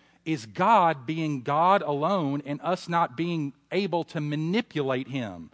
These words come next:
So why are we tempted to do this? Because we love control. We like to be in control, and the God we create is the God we think will give us what we want. Hence why Larry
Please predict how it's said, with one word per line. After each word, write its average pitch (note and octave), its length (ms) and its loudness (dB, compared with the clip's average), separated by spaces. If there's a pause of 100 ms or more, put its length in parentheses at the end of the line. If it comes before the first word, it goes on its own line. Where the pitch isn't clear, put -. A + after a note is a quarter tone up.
(200)
So F3 160 2
why E3 280 4
are G3 100 2
we E3+ 120 -4
tempted E3 360 -6
to F#3+ 100 -6
do C#4 100 -2
this? B2+ 160 -2
Because B2+ 520 -4 (480)
we C#3 480 -6 (300)
love C3 480 0
control. B2+ 640 -2 (440)
We A#2+ 80 -4
like B2 160 0
to - 60 -14
be A#2 220 -2
in G3 160 -2
control, G#3 680 2 (420)
and C#3 160 -2
the C3 60 -2
God D3 340 4
we F3+ 160 0
create F3+ 520 -2
is C#3+ 180 -8
the C3+ 100 -8
God D3 360 4
we D3+ 120 -2
think G#3 360 -4
will D#3 140 -4
give C#3 220 -2
us D#3+ 200 0
what C#3 200 -2
we F3+ 100 -2
want. A#3 480 2 (1400)
Hence A2+ 260 -8
why A#2+ 200 -2
Larry A#2+ 400 -4